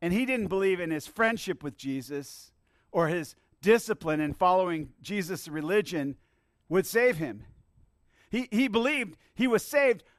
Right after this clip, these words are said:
by believing God loved him enough to send his Son to die for his sin. John believed whoever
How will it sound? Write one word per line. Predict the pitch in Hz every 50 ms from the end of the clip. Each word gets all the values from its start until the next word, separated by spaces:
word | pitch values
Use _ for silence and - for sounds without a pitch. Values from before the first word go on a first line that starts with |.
| _
by | - 196 202 202 196
believing | 147 190 202 190 202 226 285 294 285 247 220 208 208 175
God | 156 220 240 233 226 220
loved | 196 202 233 269 285 285 196 -
him | 160 190 185 180
enough | 175 175 175 170 175 175 - _ _ _ _ _ _ -
to | 196 180
send | - - - 247 254 254 233 185
his | 196 202 185 -
Son | - - 269 262 233 208 196 196 -
to | - 196 185
die | 131 - 240 240 233 220 196 190
for | 180 - 202 190
his | 170 190 170 -
sin. | - 262 254 214 151 117 117 123 - _ _ _ _ _ _ _ _ _ _ _ _ _ _ _ _ _ _ _ _ _ _ _ _ _
John | 123 220 254 285 302 -
believed | 247 226 208 196 - -
whoever | - 254 247 269 320 320 269 190 - -